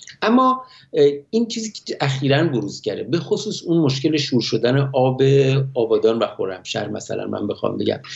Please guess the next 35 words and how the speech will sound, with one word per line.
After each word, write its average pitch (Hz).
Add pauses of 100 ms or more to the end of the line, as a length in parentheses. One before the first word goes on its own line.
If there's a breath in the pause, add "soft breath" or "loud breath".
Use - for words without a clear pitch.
(200 loud breath)
و -
یه 139
سری 147
از -
شهرها 110
در 107
شمال 101
ایران، 95 (240)
یه، 107 (160)
اون 120
مشکلی 123
که 117
توی 117
تهران 110
بروز 101
کرده 95
بود، 101 (260 loud breath)
توی 110
منطقهٔ 95
شهریار، 101
اینها، 127 (320 loud breath)
این 233 (160)
عمدتاً 143
ناشی 143
از 110
فرسودگی 120
زیرساخت‌های 120
شهریه. 104 (440 soft breath)
یعنی 127
لزوماً 147
هم 180
ارتباطی 143
با 139
خشکسالی 127
نداره. 101